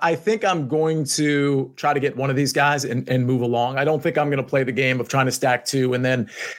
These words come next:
I mean, I probably will with, like, a lesser lineup with, with maybe some low end, like, just,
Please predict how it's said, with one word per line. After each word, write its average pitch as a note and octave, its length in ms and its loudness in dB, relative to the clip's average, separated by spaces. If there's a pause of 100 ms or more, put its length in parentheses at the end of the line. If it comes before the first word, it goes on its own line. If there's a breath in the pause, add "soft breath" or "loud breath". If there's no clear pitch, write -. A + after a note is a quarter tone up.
I G#3+ 80 2
mean, A#3 100 2
I G#3+ 80 4
probably A#3 320 0
will E3+ 300 2
with, F3+ 140 -2
like, D#3 120 -2
a C3 60 0
lesser C3+ 300 0
lineup C3 420 0
with, C3 120 0
with C3 400 -2
maybe D3+ 200 2
some C#3 180 0
low C#3+ 240 2
end, C#3 220 -2
like, C3+ 240 0
just, - 280 -2